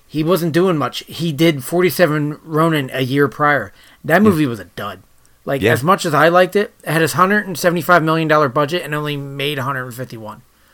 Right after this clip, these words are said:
Speaker 2: You and I were the only people in the theater when we went and saw it.
Speaker 1: Yeah.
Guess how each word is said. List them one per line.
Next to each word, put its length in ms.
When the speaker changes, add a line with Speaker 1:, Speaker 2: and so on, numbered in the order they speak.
Speaker 2:
You 240
and 100
I 140
were 120
the 80
only 140
people 280
in 60
the 80
theater 320
when 120
we 100
went 120
and 60
saw 220
it. 100
Speaker 1:
Yeah. 300